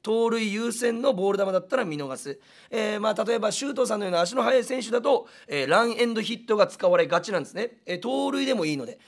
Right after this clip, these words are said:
ただストライクが来たら打って一、三塁を作りたいよという攻撃がランエンドヒットでございます。これをね、覚えておくと、この解説で言われた時に、あのー、よくね、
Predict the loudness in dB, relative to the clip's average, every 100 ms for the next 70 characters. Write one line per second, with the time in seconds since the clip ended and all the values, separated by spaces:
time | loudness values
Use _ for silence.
0 | _ 2 8 8 6 0 0 -2 -8 0
1 | 0 0 -6 -6 -6 -6 -4 -4 -2 -6
2 | -6 -10 -6 -4 0 -2 -2 -6 -6 -4
3 | -4 -6 0 0 0 -8 _ -4 -2 -2
4 | -4 -6 -14 -12 6 6 6 -8 -14 -8
5 | -6 -6 -10 -14 2 4 6 8 6 6
6 | 2 2 -2 -2 0 0 0 -4 -2 -4
7 | -2 -2 -2 -8 -8 -4 0 0 -2 -6
8 | -6 -6 -8 -12 -20 -6 -4 -4 -4 -4
9 | -2 -4 -4 -4 -6 -8